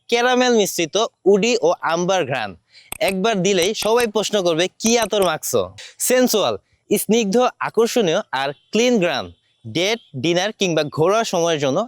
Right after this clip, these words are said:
একদম পারফেক্ট। প্রতিটি আতরই পাবেন আট থেকে দশ ঘন্টা স্থায়িত্ব,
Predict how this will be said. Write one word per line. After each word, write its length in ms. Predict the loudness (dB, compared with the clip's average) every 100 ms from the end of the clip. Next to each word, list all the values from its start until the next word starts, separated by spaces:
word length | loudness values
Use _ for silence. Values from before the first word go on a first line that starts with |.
| -4
একদম 340 | -4 -2 -2
পারফেক্ট। 640 | -2 -4 -6 -10 -16 -8 2
প্রতিটি 360 | 2 4 0
আতরই 260 | 0 0 0
পাবেন 300 | 0 0 -2 -4
আট 180 | -8 -4
থেকে 180 | 0 0
দশ 260 | 0 -2 -2
ঘন্টা 220 | -2 0 -2
স্থায়িত্ব, 580 | -2 -4 -4 -2 -4